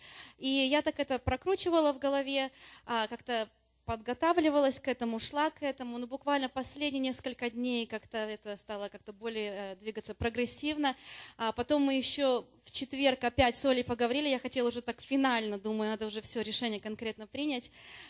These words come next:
И, а, это было ясно, так как последняя капа-, э,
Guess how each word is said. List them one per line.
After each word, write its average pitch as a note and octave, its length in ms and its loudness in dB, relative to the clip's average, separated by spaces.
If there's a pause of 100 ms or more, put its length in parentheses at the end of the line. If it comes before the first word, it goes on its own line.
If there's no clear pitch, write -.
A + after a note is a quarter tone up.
И, A#3+ 640 2
а, G#3+ 440 2 (520)
это A3 180 -8
было G#3+ 220 -4
ясно, A#3 340 -2
так G#3 120 -8
как - 80 -20
последняя A3+ 500 -4
капа-, A3 360 0
э, G3 280 -4